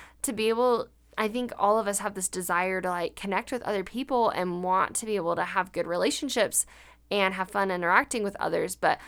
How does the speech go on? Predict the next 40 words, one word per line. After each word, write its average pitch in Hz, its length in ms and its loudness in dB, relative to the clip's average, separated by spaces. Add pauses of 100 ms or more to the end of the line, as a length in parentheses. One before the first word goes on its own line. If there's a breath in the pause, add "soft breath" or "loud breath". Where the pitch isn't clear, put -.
(220 loud breath)
when 196 160 0
you're 190 160 0
so 196 520 4
afraid 220 520 0
and 185 180 -2
in 180 120 -4
your 165 100 -6
head, 370 380 0
it 147 120 -6
can 220 140 -6
make 208 160 -4
it - 80 -6
hard 247 440 0
to 240 60 -4
have 196 200 -4
that, 175 280 0
like, 180 200 -4
genuine, 170 580 -4 (100)
authentic 170 600 -8 (400 soft breath)
connection 208 640 -4
with - 180 -12
people. - 480 -12 (1300 soft breath)
Uh, 233 280 4 (500 loud breath)
I 233 60 -2
think 302 220 0
another 240 360 2
way 208 160 0
it 202 100 -8
can 214 140 -10
show 180 260 -6
up 175 320 -2
is, 170 320 -6
like, 170 340 -10 (600 soft breath)
being 190 520 0
very 175 680 -4
afraid 170 340 -8
that, 139 120 -8
like, 135 260 -12
other 170 220 -8
people, 170 560 -8